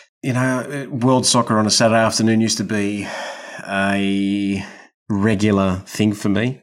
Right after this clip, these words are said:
It was a must-watch television. I just managed to watch it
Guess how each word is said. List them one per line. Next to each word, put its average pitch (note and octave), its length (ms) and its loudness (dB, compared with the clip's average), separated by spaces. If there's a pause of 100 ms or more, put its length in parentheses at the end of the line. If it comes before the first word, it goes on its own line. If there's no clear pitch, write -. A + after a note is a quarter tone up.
(100)
It - 220 -10
was F2+ 440 -4 (260)
a - 180 -14 (300)
must-watch G2 540 -2
television. G2+ 680 0 (140)
I F#2+ 120 -10
just F2+ 360 -8
managed F#2 360 -2
to F#2 80 -4
watch G2+ 280 0
it G#2 120 -4